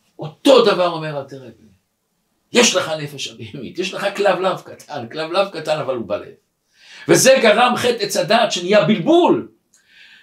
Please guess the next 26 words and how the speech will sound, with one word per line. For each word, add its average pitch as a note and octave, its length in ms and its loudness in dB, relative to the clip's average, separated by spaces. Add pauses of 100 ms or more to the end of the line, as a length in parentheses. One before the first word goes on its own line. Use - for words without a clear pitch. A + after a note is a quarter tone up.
(120)
פתאום C4+ 380 4
אני A#3 160 2
מרגיש G#3 340 2
שזה G3+ 260 2
חלק A#3+ 960 2 (200)
ממני. F2 280 -18 (920)
חלק C4 580 4
עצמי A#3 420 2
ממני, G#3+ 300 2
אבל F#3 180 2
זה F#3 120 0
לא G#3 260 4
נכון, A3 380 -2
אומר D#3 260 -4
אלתר A#2+ 160 -10
רבי. G2+ 180 -18
זה D3 280 2
קליפה, G3+ 800 2
לכן F3+ 240 -8
נקראים F3 340 -10
בכל G3+ 520 -4
ספרי E3+ 360 -8
הקבלה, D#3+ 480 -6
כל E3 220 -6
הרע, F3 320 2 (360)
קליפות. G#3 920 2